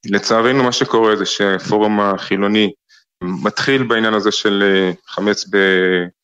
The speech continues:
אה, בתי חולים, והעתירה הבאה שלו כבר, אה, הוגשה, אה, והוכנה, אה, כלפי חמץ בבסיסי צה"ל, ובכל מקום שבו חיים, אה,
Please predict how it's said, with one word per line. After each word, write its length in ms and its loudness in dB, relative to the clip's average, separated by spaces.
אה, 340 -6
בתי 260 -2
חולים, 520 0
והעתירה 440 0
הבאה 260 0
שלו 320 -2
כבר, 240 -2
אה, 320 0
הוגשה, 560 -2
אה, 180 -6
והוכנה, 560 -2
אה, 600 -4
כלפי 500 0
חמץ 360 0
בבסיסי 480 -2
צה"ל, 560 0
ובכל 300 -6
מקום 420 -2
שבו 420 -2
חיים, 460 2
אה, 440 2